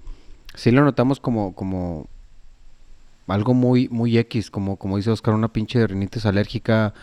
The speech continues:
o algo así como que, "Ah, sí, te-, yo soy alérgico a tal cosa". Y, y la verdad sí se maneja así, que no debería. Pero yo creo que se,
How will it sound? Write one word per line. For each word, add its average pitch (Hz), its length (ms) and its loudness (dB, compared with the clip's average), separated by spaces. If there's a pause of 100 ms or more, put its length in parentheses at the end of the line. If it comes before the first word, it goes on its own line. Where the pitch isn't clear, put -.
(260)
o 101 160 2
algo 117 200 2
así 131 140 -4
como 127 200 0
que, - 100 -2
"Ah, 151 100 4
sí, 151 220 -2
te-, 127 280 -6
yo 123 160 0
soy 151 120 0
alérgico 139 320 -2
a - 40 -6
tal 123 160 -2
cosa". 110 260 -8 (600)
Y, - 420 0
y - 60 0
la 117 100 8
verdad 110 180 4
sí 160 120 -4
se 170 120 -2
maneja 131 320 -2
así, 135 160 0
que - 140 -10
no 90 120 -6
debería. 104 440 4 (760)
Pero 110 540 4 (580)
yo 117 180 0
creo 139 140 0
que 156 180 0
se, 113 760 -4